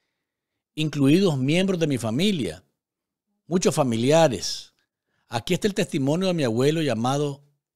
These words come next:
Israel Katz y mi abuela con muchos de sus familiares. Y mis padres de bendita memoria que sobrevivieron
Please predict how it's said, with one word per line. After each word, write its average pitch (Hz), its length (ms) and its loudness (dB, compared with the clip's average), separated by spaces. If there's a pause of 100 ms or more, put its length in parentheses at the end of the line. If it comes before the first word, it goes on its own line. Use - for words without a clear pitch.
(220)
Israel 131 540 -2
Katz - 480 -8 (880)
y 139 100 -8
mi 135 120 -2
abuela 170 580 -4 (320)
con 123 240 -6
muchos 185 320 0
de 110 60 -4
sus 113 120 -6
familiares. 104 800 -4 (3250)
Y 131 80 -10
mis 123 160 -2
padres 156 760 2 (520)
de 107 100 -12
bendita 117 320 -2
memoria 139 500 4
que 110 120 -4
sobrevivieron 110 920 -2